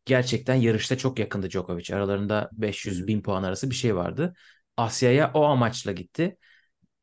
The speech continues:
Speaker 1: O illaki,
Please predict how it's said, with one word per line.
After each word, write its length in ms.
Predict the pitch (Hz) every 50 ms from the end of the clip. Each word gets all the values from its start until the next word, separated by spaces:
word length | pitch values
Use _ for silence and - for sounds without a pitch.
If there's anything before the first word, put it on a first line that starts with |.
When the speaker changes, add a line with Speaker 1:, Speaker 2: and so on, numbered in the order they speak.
| _ _ _ _ _ _ - - - _ _ _ _ _ _ _ -
Speaker 1:
O 260 | 123 117 - - - -
illaki, 960 | - 147 156 143 147 139 131 117 113 113 - - - 120 110 117 120 - -